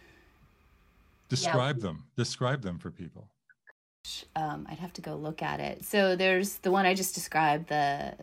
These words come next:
Speaker 2: the sunset one where we're looking through both the doors. There's one from up on the street, I think it's called Cress,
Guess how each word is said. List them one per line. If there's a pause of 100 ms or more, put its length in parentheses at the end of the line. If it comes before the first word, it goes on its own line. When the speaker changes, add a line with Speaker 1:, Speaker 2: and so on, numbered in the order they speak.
(120)
Speaker 2:
the
sunset
one
where
we're
looking
through
both
the
doors.
There's
one
from
up (720)
on
the
street,
I
think
it's
called
Cress,